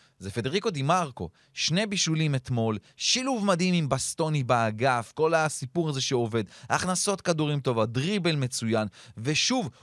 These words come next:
הוא לא מהשחקנים שיש להם את הכישרון כמו לניקולו ברלה. הוא לא. אבל מה שהוא תורם... זה, זה, זה מפליא,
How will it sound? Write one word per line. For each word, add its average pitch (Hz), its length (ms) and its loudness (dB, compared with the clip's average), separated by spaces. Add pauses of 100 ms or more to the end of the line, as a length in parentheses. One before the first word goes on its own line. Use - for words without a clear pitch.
הוא 240 300 2
לא 285 320 4
מהשחקנים 175 680 -2
שיש 160 260 -4
להם 147 100 -2
את 135 80 -8
הכישרון 135 460 -2
כמו 135 180 -2
לניקולו 135 360 0
ברלה. 131 440 0 (760)
הוא 180 140 0
לא. 226 220 2 (800)
אבל 127 400 0
מה 156 180 0
שהוא 190 220 -2
תורם... 131 580 2 (440)
זה, 117 760 0
זה, 95 300 -6
זה 101 180 -4
מפליא, 151 500 -4